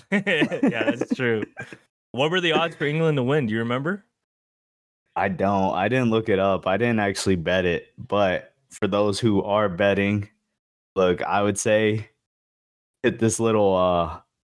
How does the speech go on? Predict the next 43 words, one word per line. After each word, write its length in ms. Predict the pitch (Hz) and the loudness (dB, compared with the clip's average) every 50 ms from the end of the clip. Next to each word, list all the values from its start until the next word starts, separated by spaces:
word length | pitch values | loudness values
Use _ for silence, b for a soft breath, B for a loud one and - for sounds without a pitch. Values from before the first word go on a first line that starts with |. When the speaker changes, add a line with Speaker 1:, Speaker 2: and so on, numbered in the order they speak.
| _ - | _ -2
Speaker 2:
finals 460 | - 110 113 113 113 110 104 95 - | 0 0 2 2 2 0 -2 -2 -2
match. 300 | 101 87 85 82 80 - | -2 -2 -2 -2 -2 -2
Hit 180 | - 107 95 - | -2 -4 -2 0
that 240 | 104 98 95 80 - | 0 0 0 0 0
both 220 | 110 117 120 120 | 0 0 0 0
teams 280 | 120 131 123 117 110 - | 0 0 0 0 0 0
to 100 | 110 98 | -2 -4
score 480 | - - - - 92 98 107 107 113 113 | -4 -4 -2 0 2 2 2 2 0 -2
plus 360 | 117 - 107 104 101 - - | -4 -4 -2 -2 -2 -2 -4
a 60 | 90 | -6
hundred 560 | 85 92 98 101 104 95 107 113 117 120 123 - _ _ _ _ _ _ _ _ _ _ _ _ _ _ _ - | -4 -2 -2 -2 0 0 0 0 0 -2 -6 -12 _ _ _ _ _ _ _ _ _ _ _ _ _ _ _ -4
for 80 | 92 92 | -4 -2
sure. 640 | - - - 104 110 110 113 120 123 123 - - _ _ _ _ _ _ _ _ _ _ _ _ _ - | -2 -2 0 2 2 4 2 2 0 -6 -10 -20 _ _ _ _ _ _ _ _ _ _ _ _ _ -6
And 180 | 90 92 92 90 | 0 0 0 2
Speaker 1:
Yeah, 200 | 90 90 87 87 | 0 0 0 0
both 100 | 87 87 85 | 0 0 0
teams 280 | 85 82 85 85 82 | 0 0 -2 0 0
Speaker 2:
then 80 | 82 82 | 0 0
Speaker 1:
score. 140 | 92 104 107 | 0 0 0
That's 200 | 110 113 113 - | 0 -2 -4 -4
pretty 220 | - 123 110 101 98 | -6 -4 -4 -4 -6
fair. 400 | - 98 95 101 98 98 101 _ _ _ _ _ _ _ _ _ _ - | -4 -4 -4 -2 -4 -4 -8 _ _ _ _ _ _ _ _ _ _ -6
Someone's 260 | 139 139 - 95 113 | -4 -2 -2 -2 -2
Speaker 2:
that's 140 | 110 90 76 | -2 -2 0
Speaker 1:
gonna 120 | 76 76 | 0 0
Speaker 2:
what 60 | 76 73 | 0 0
I 20 | |
would 80 | - - | -2 -2
Speaker 1:
score. 100 | - 64 | -2 -2
Speaker 2:
take. 300 | 64 - - - - _ - | -2 -4 -6 -8 -14 _ -10
Speaker 1:
Yeah. 280 | 95 92 95 92 90 90 - _ _ - | -8 -6 -6 -6 -6 -8 -10 _ _ -4
Speaker 2:
Gotta 160 | 92 92 92 | -2 0 0
get 160 | 85 92 90 98 | 0 0 -2 -2
Speaker 1:
Yeah, 60 | 95 | -2
Speaker 2:
that 140 | 82 80 78 | -2 -2 0
out 160 | 80 82 76 | 0 -2 -2
Speaker 1:
England 80 | - | -2
Speaker 2:
there 100 | - 76 | -2 -4
Speaker 1:
and, 100 | 73 - | -4 -2
Speaker 2:
for 80 | 101 85 | -4 -6
someone. 320 | - - 95 87 82 78 | -4 -2 -2 -2 0 -2
Speaker 1:
and 140 | 76 73 76 | -2 -2 -4
Spain. 400 | - - 101 113 123 - 101 95 | -6 -6 -4 -4 -4 -4 -6 -12